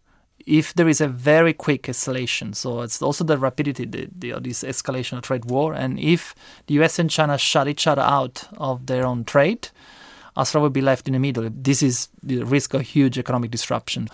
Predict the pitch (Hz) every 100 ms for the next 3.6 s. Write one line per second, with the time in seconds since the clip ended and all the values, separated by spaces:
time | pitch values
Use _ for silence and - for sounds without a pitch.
0 | - - 147 156 180 208 - 175 147 143
1 | 139 - 151 147 139 135 127 123 - 120
2 | 113 123 120 117 123 123 117 113 117 117
3 | 127 113 - 127 110